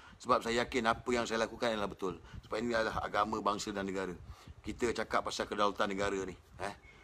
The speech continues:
Dan saya yakin Tuan Mahathir juga akan memastikan, uh, Anwar Ibrahim gagal. Gagal. Saya yakin Anwar Ibrahim akan digagalkan. Dan kita tengoklah. Cuma saya harap pucuk pimpinan, uh, mencalonkan saya sebagai calon Barisan Nasional di,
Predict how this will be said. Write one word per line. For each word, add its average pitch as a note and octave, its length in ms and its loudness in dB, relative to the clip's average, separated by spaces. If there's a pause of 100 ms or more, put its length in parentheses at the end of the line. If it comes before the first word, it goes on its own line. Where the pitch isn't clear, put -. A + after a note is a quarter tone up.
(140)
Dan G#2 160 0
saya G#2+ 160 2
yakin G#2 320 0
Tuan G#2 160 0
Mahathir G#2+ 320 2
juga G#2+ 320 2
akan F#2+ 400 0 (400)
memastikan, G2+ 720 0
uh, F2+ 400 -2
Anwar G2+ 240 2
Ibrahim G2 240 -2
gagal. F#2 400 0 (240)
Gagal. B1+ 260 -12 (540)
Saya C3+ 240 4
yakin A#2+ 320 0
Anwar G#2 240 2
Ibrahim G#2+ 160 2
akan G2+ 160 -2
digagalkan. F2+ 600 -2 (180)
Dan D#2+ 560 -2 (1700)
kita C3 160 0
tengoklah. D3 400 4 (240)
Cuma A#2+ 260 4 (540)
saya A2 320 4
harap B2 320 6
pucuk G#2+ 320 -6
pimpinan, G#2+ 480 0
uh, F#2+ 480 -2
mencalonkan G2 560 -2
saya G2+ 320 0
sebagai F#2 480 -2
calon G#2+ 400 2
Barisan F#2+ 320 -4
Nasional G2 400 -2
di, F2 400 -6